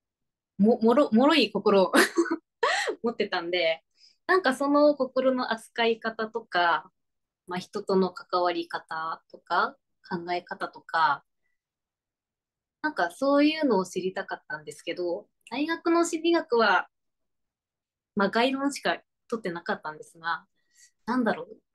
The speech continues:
実験と、まあ、昔からの知識、うん。で、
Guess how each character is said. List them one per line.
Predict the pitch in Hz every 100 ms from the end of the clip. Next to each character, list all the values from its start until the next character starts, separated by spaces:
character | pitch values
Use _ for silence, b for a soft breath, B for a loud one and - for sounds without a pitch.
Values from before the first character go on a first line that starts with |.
| _ _ _ -
実 | 196 196 _
験 | - 269 269 262 262
と、 | 285 269 - - _ _ _ _ _ _ _
ま | 190
あ、 | 190
昔 | 190 - 233 - - _
か | - 233
ら | 226
の | 220 214 214 214 _ _ _ _ _ _ _ _ _ _ _
知 | 254
識、 | 226 - - 156 156 190 _ _ _ _ _ _ _ _ _ _ _ _ _ -
う | 185 180 165 147
ん。 | - _ _ _ _ _ _ _ _ _ _ _ _ _ _ _ _ _
で、 | 208 180 156